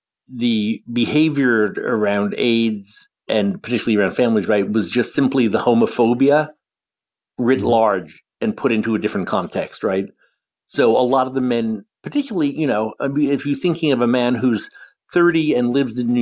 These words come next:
Speaker 1: York and it's nineteen eighty, which meant he was born in nineteen fifty, and he, you know, came from a conservative family,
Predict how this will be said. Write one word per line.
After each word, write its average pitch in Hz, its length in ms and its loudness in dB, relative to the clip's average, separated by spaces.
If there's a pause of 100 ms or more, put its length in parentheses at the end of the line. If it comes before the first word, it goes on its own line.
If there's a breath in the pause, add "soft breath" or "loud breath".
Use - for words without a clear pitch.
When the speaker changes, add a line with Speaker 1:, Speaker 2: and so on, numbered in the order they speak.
Speaker 1:
York 127 440 2
and 113 120 0
it's 104 160 -6
nineteen 113 460 -2
eighty, 117 480 0
which 107 280 -2
meant 110 260 2
he 110 160 0
was 98 180 -2
born 104 340 0
in 104 120 -2
nineteen 104 420 -6
fifty, 135 760 0 (720)
and 110 260 2
he, 110 340 -2
you 120 140 2
know, 101 220 0 (100)
came 107 220 0
from 110 180 0
a 101 40 0
conservative 104 520 0
family, 104 540 0